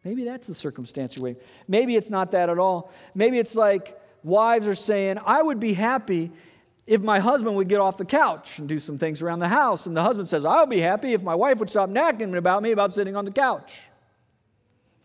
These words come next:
I don't know what it is for you. But my suspicion is, having lived and worked with people for many years, is that many people live under a false lie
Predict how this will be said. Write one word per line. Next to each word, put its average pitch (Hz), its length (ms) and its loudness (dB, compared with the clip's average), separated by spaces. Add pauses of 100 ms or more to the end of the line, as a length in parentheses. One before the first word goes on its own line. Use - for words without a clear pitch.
(360)
I 311 220 6
don't 330 260 4
know 285 200 8
what 254 280 4
it 220 140 2
is 214 200 4
for 147 280 -4
you. 104 260 -12 (1300)
But 247 160 4
my 262 220 2
suspicion 226 880 -2
is, 123 500 -10 (140)
having 240 440 0
lived 320 360 0
and 214 100 -4
worked 285 240 0
with 247 140 -4
people 214 300 -2
for 196 180 -4
many 285 400 0
years, 120 640 -6 (400)
is 175 100 -4
that 202 200 4
many 320 300 0
people 226 440 0
live 294 280 0
under 226 380 0
a 180 120 4
false 262 520 0
lie 139 460 0